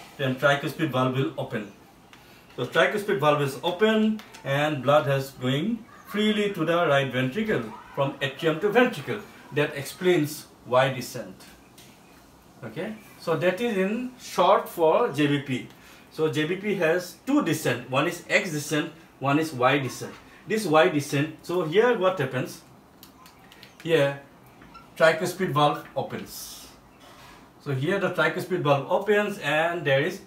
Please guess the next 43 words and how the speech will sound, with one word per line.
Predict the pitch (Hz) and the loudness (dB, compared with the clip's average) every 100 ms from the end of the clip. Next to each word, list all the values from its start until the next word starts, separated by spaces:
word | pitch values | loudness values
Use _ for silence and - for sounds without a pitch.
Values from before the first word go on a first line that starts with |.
| - | -8
Y | 120 117 110 | -2 0 -2
descent. | 117 - - - - - - - | -8 -14 -16 -20 -20 -20 -20 -4
So | 190 | -2
these | 139 233 262 | 0 -2 0
are | 269 | 0
the | 277 | 0
components | 175 151 165 214 240 220 | -2 -2 0 2 4 2
of | 214 - | -2 0
J | 139 | 0
V | 131 | 0
P. | - - - - - - - - 110 | -2 -10 -18 -20 -20 -20 -20 -16 -14
Okay, | - 208 - - - | -6 -6 -6 -16 -4
there | 139 147 | 2 2
is | 160 - - - - - - - | 0 -8 -16 -20 -20 -20 -20 -12
two | 214 262 | -2 -2
peak | 214 214 214 - 156 | 2 0 0 -4 0
A | 170 180 | 2 2
and | 160 160 | 0 -2
V, | 131 135 170 - - - - - - - - - | -2 -2 -2 -6 -16 -20 -20 -20 -20 -20 -20 -6
and | 143 151 | -2 2
there | 147 | 2
is | 143 | 0
a | 147 | -2
C, | - 214 220 202 | -4 -4 -2 -2
this | 160 | -2
is | 160 | -2
for | 170 | -2
tricuspid | 160 143 151 - 139 | 2 0 0 -4 0
valve | 139 135 - | 2 0 0
closer, | 185 202 196 202 202 - - - - | 2 4 4 4 0 -8 -18 -20 -2
X | 147 160 156 | 0 0 -4
descent, | - 202 220 - - | -2 0 0 -4 0
Y | 135 131 | 2 4
descent. | 120 110 104 98 - - - | 2 -6 -8 -10 -16 -20 -6
So | 180 | -2
these | 170 190 | 0 0
are | 214 | 2
the | 233 | 0
components | 233 156 147 180 208 220 | 0 -2 -2 -2 2 0
of | 127 | 2
J | 131 | 0
V | 135 | 0
P. | 107 | -6